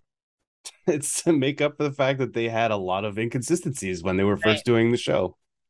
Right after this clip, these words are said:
Speaker 2: Right. Or they felt like they could get away with it because they had those inconsistencies.
Speaker 1: Well, it's like paving a way for them to explain it.
Speaker 2: Yeah. Yeah,
Speaker 1: Yeah.
Speaker 2: yeah.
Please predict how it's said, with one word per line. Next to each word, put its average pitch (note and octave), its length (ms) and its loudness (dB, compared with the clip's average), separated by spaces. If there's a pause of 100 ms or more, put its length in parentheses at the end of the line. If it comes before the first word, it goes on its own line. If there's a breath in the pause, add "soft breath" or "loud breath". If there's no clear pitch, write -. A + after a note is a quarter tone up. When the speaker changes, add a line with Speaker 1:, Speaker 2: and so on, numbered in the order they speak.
(400)
Speaker 2:
Right. D#3+ 280 0
Or A#3 260 6
they G3+ 140 2
felt F#3+ 200 -2
like F3 160 -2
they F3+ 100 -6
could E3+ 160 -6
get E3+ 140 2
away D#3+ 380 0
with F#3 220 -4
it G3+ 220 -2
because G3+ 340 -4
they G#3+ 140 -2
had A3 200 0
those A3+ 180 -2
inconsistencies. A#3+ 680 -6
Speaker 1:
Well, D#3+ 80 8
it's D3 140 2
like C3 200 6
paving A#2+ 320 4
a G#2+ 40 2
way G#2 140 4
for G#2 140 -2
them G2+ 220 0
to G2+ 340 -2
explain G#2 460 0
it. - 100 2
Speaker 2:
Yeah. E2+ 60 -10 (280)
Yeah, C#3+ 240 2
Speaker 1:
Yeah. - 20 2
Speaker 2:
yeah. C3 140 0